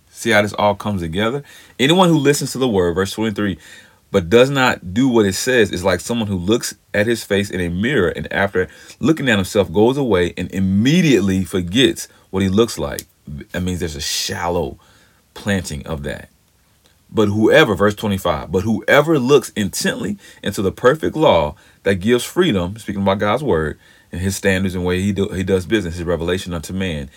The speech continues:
and continues in it, not forgetting what they have heard, but doing it, they will be blessed in what they do. That's the money-making line right there. That is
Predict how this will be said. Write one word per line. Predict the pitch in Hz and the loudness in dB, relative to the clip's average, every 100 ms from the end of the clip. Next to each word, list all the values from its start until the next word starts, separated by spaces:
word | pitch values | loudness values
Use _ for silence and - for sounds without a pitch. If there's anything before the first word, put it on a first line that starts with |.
| - - - | -20 -14 -10
and | 98 | -6
continues | 98 - 151 208 165 | -4 0 2 2 2
in | 101 87 | 0 0
it, | 92 - _ _ _ _ _ | -4 -6 _ _ _ _ _
not | - 117 151 | 0 2 2
forgetting | 165 160 151 131 | 2 4 4 2
what | 123 123 98 _ _ | 4 4 4 _ _
they | 107 120 | 0 2
have | 117 107 | 2 -2
heard, | - - 117 131 95 69 65 _ _ _ _ _ - | -6 -2 2 4 2 0 -8 _ _ _ _ _ -2
but | 113 101 98 | 2 2 0
doing | 107 170 214 165 98 | 0 2 4 2 0
it, | 73 - _ - | -2 -8 _ -2
they | 92 | 2
will | 127 | 4
be | 110 98 | 4 0
blessed | 90 117 98 - - _ _ - | 2 4 4 2 -10 _ _ -6
in | 95 87 | -4 0
what | 95 - | 0 -2
they | 85 92 | -4 -4
do. | 80 101 71 - | 0 -2 -2 -4
That's | - 113 | -2 0
the | 120 | 0
money-making | 110 113 113 107 104 98 87 | 2 2 2 2 0 -2 -4
line | - 95 92 82 | -4 -2 0 -2
right | 85 | -4
there. | 78 82 | -4 -6
That | - 98 120 - | -2 2 4 4
is | 110 98 92 87 | 2 2 0 -4